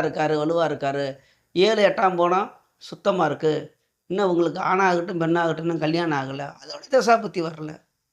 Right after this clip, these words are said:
அதுக்குள்ள நேரம் வரல. ஈஸியா பார்த்துடலாம். நிறையா விஷயங்கள் இருக்கு,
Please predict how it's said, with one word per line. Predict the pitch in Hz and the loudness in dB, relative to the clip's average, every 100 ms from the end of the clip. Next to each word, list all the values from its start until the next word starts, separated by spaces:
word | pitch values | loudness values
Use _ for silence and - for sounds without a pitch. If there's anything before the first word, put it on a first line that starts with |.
| _ _ _ - | _ _ _ -4
அதுக்குள்ள | 254 208 247 226 | -4 -2 0 4
நேரம் | 226 214 185 | 6 6 2
வரல. | 156 160 143 156 165 _ _ _ _ _ _ _ _ _ _ _ _ _ _ _ _ | -4 -6 -8 -10 -18 _ _ _ _ _ _ _ _ _ _ _ _ _ _ _ _
ஈஸியா | 156 226 339 - 190 156 | -6 -4 -4 -2 -2 -2
பார்த்துடலாம். | 151 - 147 131 - _ _ _ _ _ _ _ _ _ _ _ _ _ _ _ - | -6 -10 -14 -14 -20 _ _ _ _ _ _ _ _ _ _ _ _ _ _ _ -8
நிறையா | 185 220 202 | 0 2 2
விஷயங்கள் | - 190 170 156 | 0 -8 -12 -14
இருக்கு, | 151 _ | -20 _